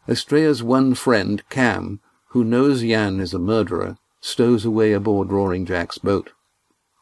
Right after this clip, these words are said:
Damon, a student at the castle, teaches Astrea how to knife fight,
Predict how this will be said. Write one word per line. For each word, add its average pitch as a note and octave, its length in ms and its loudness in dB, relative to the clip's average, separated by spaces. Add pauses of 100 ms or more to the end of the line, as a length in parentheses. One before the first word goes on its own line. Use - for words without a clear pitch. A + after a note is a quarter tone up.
(100)
Damon, C3 520 0 (260)
a A#2+ 80 2
student D3 540 0 (120)
at A2 200 -4
the - 40 -8
castle, A2 640 -2 (440)
teaches D#3+ 440 2
Astrea B2+ 520 2
how A#2+ 180 0
to A#2+ 120 -2
knife A#2+ 300 2
fight, - 400 -10